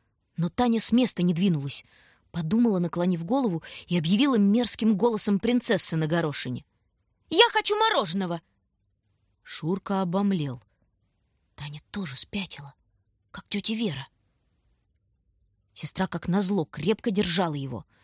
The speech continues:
Глаза у неё, правда, были обычные. «Смотри!» кивнула она подбородком. Шурка обернулся. «Мороженщик вывернул из-за угла!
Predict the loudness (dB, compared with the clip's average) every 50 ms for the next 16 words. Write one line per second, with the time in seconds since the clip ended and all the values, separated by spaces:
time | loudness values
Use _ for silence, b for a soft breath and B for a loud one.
0 | _ _ -8 -4 0 0 2 4 4 2 2 2 0 0 0 -2 0 -2 -2 0
1 | 0 -2 0 0 2 2 2 2 2 0 0 0 0 0 -2 -2 -6 -8 -8 -12
2 | _ _ _ _ _ _ _ _ _ _ _ _ _ _ _ _ _ _ _ _
3 | -4 -2 -2 0 0 0 2 2 2 2 2 0 _ _ _ _ _ _ _ _
4 | _ _ -6 -2 0 2 4 4 4 2 2 0 0 -2 -2 -2 -4 -2 0 0
5 | 2 2 0 0 0 -2 -4 -4 -4 _ _ _ _ _ _ _ -12 -10 -8 -6
6 | -8 -8 -6 -6 -6 -6 -4 -4 -2 -2 -2 -4 -4 -4 -4 -4 -4 -6 -14 _
7 | _ _ _ _ _ _ _ _ _ _ _ _ _ _ _ _ -4 -2 0 0
8 | 2 2 2 4 4 4 4 4 2 2 0 -4 -2 0 0 2 2 2 2 2
9 | 2 2 2 2 4 4 4 2 2 2 0 0 -2 -4